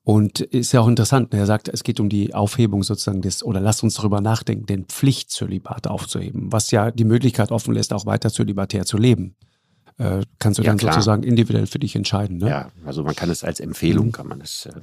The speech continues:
Speaker 2: behalten, oder?
Speaker 1: Ich bin, tu mich trotzdem schwer, Richard, nur, das ist nur ganz kurz als Gedanke, ja. Also die Vorstellung, dass sozusagen der, der Zölibat die Wurzel dafür ist,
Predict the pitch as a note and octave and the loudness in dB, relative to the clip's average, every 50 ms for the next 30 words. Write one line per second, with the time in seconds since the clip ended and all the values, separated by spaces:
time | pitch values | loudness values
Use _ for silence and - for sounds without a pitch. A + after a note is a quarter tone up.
0 | - _ - - - D2 C#2+ D#2 - - C3+ - - - - - - - - - | -20 _ -6 -6 -4 -2 -4 -4 -6 -10 -14 -14 -16 -10 -8 -8 -8 -8 -8 -6
1 | A2+ - D3+ D#3 D3+ - - - - - D3 D3+ C#3+ - - D3+ - - - D3+ | -2 0 0 0 -2 -4 -14 -16 -6 -2 0 0 0 0 -2 -2 0 2 2 2
2 | C3+ - - _ _ - - - - A#2+ B2+ D3 C#3+ B2 B2 B2+ C3 A#2 A#2 B2 | 0 0 -4 _ _ -4 -4 -2 0 0 0 2 2 0 0 0 0 0 0 0
3 | A#2+ - - C#3+ C3+ C3+ D3 D3+ - - D#3 D3 - B2 A#2+ - - A#2+ G#2+ G#2 | -2 -2 -2 -2 0 0 0 0 0 0 -2 -2 -2 -2 -4 -2 -2 0 2 2
4 | G2+ G2+ - G2 F2+ F#2 G2 A#2 - - _ _ _ _ B2 A2+ A2 A2+ A2 - | 2 2 0 0 0 2 0 0 -2 -4 _ _ _ _ 0 0 0 0 -2 -4
5 | _ _ - G#2+ A#2 A2+ G#2+ - - D3+ F#3 F3+ - - - A2 G2+ A2 A#2+ - | _ _ -8 -4 -2 -2 -2 0 2 2 2 2 2 0 0 2 4 4 2 2
6 | - - A2+ A2 - B2+ A#2+ - - A2 G#2+ A2 A2+ A2+ A2 A2 G#2 G2+ - _ | 0 0 -2 0 0 -2 -2 0 0 2 4 4 4 4 4 4 2 0 -2 _
7 | _ _ _ _ _ _ _ _ _ _ - _ _ - - A#2+ A2+ A#2 - G#2 | _ _ _ _ _ _ _ _ _ _ -20 _ _ -6 -4 -4 -2 0 0 0
8 | G2 - - - A2+ F#2+ G2 G2 F#2 F2+ E2 G#2 G#2 B2+ F3 G3 - - - - | 0 0 -2 -2 -2 0 0 -2 -4 -2 -2 -2 -2 -2 -4 -6 -6 -8 -10 -6
9 | - A2 G#2 F2+ F#2 A#2 E3+ C4 C4+ - - - - B2+ G#2 A2+ G#2+ - - - | -4 -4 -2 2 2 2 2 2 0 -4 -8 -6 -6 -4 -4 -4 -6 -6 -4 -4
10 | A2+ G#2+ - - C3 D3+ D3+ - - - - | -2 -2 -2 -2 -2 -2 -2 -4 -6 -8 -10